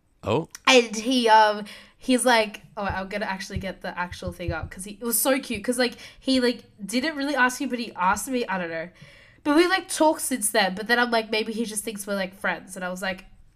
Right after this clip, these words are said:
Speaker 2: I'm like, "I'd still be okay with being friends with him." <laughs> Anyway, then he sends me this
Speaker 1: <laughs>
Speaker 2: I G, um,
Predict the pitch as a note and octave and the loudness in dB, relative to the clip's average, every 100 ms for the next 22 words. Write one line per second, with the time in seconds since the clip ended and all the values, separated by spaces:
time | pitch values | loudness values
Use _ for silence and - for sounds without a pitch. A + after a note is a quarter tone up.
0 | - B3+ B3+ C#4 - - - D4 C#4 C#4 | 2 4 6 4 4 -4 -2 -2 0 0
1 | B3 A#3+ - B3+ A#3+ B3 - D#4 D#4 - | 0 -2 -6 -6 -4 -6 -10 -12 -12 -14
2 | - A4 - C5+ B4+ - C5 C5 - - | -12 -12 -12 -16 -8 -2 -2 -2 -4 -2
3 | - A4+ D#4 D#4 A#3 F#3+ G3+ - - C4+ | -4 0 2 4 4 2 -2 -2 4 6
4 | D#4 E4+ D4 D4 E4+ E4 E4+ E4+ A3+ C4 | 6 6 4 4 2 2 0 6 8 8
5 | C4 C4 A#3+ A#3+ A#3+ B3+ - _ - G#3+ | 6 2 2 0 -2 -6 -12 _ 4 8
6 | G#3+ G3+ G3+ G3 G3 F#3 | 8 6 4 0 -4 -10